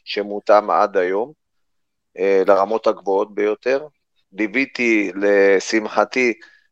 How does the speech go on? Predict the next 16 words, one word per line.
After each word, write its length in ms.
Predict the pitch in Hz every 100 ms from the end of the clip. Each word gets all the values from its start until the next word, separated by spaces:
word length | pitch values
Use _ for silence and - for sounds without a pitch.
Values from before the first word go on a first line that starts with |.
| -
את 120 | 104 104
ההתפתחות 600 | 104 - 107 - 127 -
המדהימה 540 | 110 107 107 110 113
של 280 | - 110 98
ון 140 | 107
דר 160 | 101 98
סאר, 360 | - 120 107 87 _ _
ש-, 160 | - - 95 95 98 98 95 95 _ _ _ _ _ - - _ _ _ _ -
ון 120 | 104
דר 120 | 107 107
סאר 280 | - 123
הגיע 320 | 117 113 120 123
ביוזמתו 1080 | 113 110 101 110 104 120 117 113 110 104 101
בגיל 300 | 107 117 113
עשרים 440 | - - 120 113
לאייקס, 840 | 104 101 98 120 131 151 - -